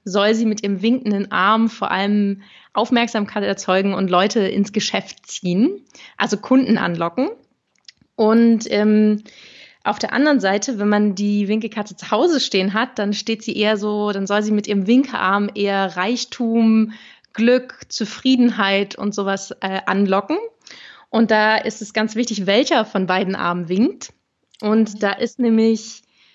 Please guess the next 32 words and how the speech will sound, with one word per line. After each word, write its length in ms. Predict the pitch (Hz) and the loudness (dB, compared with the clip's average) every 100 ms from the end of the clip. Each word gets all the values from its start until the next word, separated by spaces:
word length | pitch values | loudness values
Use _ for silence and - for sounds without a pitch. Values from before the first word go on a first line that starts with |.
| _ _ _ _ _ - | _ _ _ _ _ 0
der 880 | 208 202 196 190 190 185 185 185 180 | 2 2 2 0 0 -2 -4 -6 -8
linke 640 | 185 202 311 466 - 214 | -6 -2 -2 -4 -6 -6
Arm 480 | - 175 185 226 175 | -4 -2 0 -2 -2
winkt, 520 | 202 254 415 - - - | 0 0 -2 -6 -8 -4
ähm, 580 | 214 220 220 220 220 | -2 0 2 4 4
für 520 | 214 - - 220 208 202 | 0 -4 0 2 4 2
die 120 | 202 | -2
Kunden, 420 | - 214 220 294 | -2 0 2 2
die 140 | 294 247 | 0 0
kommen 280 | - 254 | 0 0
sollen, 280 | 285 285 311 | 2 0 -2
und 160 | - 214 | -4 -4
der 80 | 208 | -2
rechte 300 | 226 - - | -2 -2 -2
Arm 280 | 202 214 | 0 0
winkt 300 | 190 214 214 | 2 0 0
dann 240 | 190 196 196 | -2 -2 -4
zu 240 | - 180 | -8 -4
Hause 320 | 202 196 170 | 0 0 -2
für 200 | 165 - | -8 -4
Glück 300 | 180 208 214 | 0 0 0
und 120 | 185 175 | -2 -4
Zufriedenheit 720 | 196 - 208 185 170 170 - | -4 0 2 2 0 -4 -6
und 180 | - 170 | -8 -6
sowas. 300 | 92 - - | -6 -6 -8
Das 180 | 175 - | -10 -6
ist 220 | 202 - | -6 0
ganz 260 | 208 226 | 2 2
wichtig, 420 | - 254 285 302 - | 2 -2 -2 -6 -2
links 280 | 233 262 | 0 0
oder 120 | 196 196 | -4 -2
rechts. 300 | 285 - | -4 -4